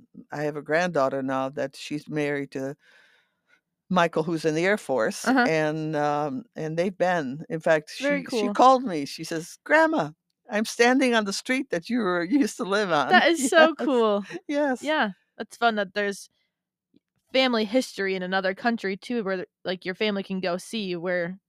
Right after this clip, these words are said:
Speaker 2: you grew up and
Speaker 1: Right.
Speaker 2: where you came from. That's very cool.
Speaker 1: Yes, yes,
Speaker 2: Is there still
Speaker 1: absolutely.
Speaker 2: family that lives there?
Speaker 1: Oh, goodness, yes.
Speaker 2: <laughs>
Speaker 1: My, my mother was one of fifteen.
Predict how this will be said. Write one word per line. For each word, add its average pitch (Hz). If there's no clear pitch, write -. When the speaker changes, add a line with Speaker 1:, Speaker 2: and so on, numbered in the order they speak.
Speaker 2:
you 202
grew 208
up -
and 170
Speaker 1:
Right. 160
Speaker 2:
where 196
you 208
came 226
from. 170
That's 170
very 185
cool. 160
Speaker 1:
Yes, 156
yes, 180
Speaker 2:
Is 247
there 254
still 254
Speaker 1:
absolutely. -
Speaker 2:
family 240
that 214
lives 220
there? 247
Speaker 1:
Oh, 220
goodness, 202
yes. 139
Speaker 2:
<laughs> 269
Speaker 1:
My, 190
my 170
mother 196
was 175
one 170
of 175
fifteen. 180